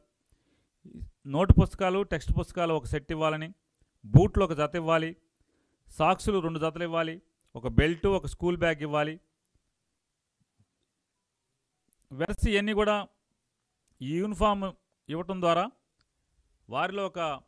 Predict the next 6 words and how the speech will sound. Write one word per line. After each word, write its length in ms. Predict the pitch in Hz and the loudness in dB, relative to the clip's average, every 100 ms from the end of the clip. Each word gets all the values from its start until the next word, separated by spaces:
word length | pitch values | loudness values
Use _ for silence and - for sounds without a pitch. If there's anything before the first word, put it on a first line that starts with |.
| _ _ _ _ _ _ _ _ _ _ - | _ _ _ _ _ _ _ _ _ _ -20
అంటే 200 | 120 180 202 | -14 -12 -4
ప్రభుత్వ 360 | 151 175 - 202 | -2 -2 -6 -2
బడుల్లో 320 | 180 180 175 | 0 0 -2
చదివేటువంటి 640 | 165 165 165 151 160 180 262 - _ _ _ _ _ _ _ _ _ _ - | -2 -4 -4 -6 -8 -8 -8 -12 _ _ _ _ _ _ _ _ _ _ 2
పేద 200 | 170 202 202 | 2 2 2
పిల్లల్లో 420 | 185 185 185 | 2 0 -2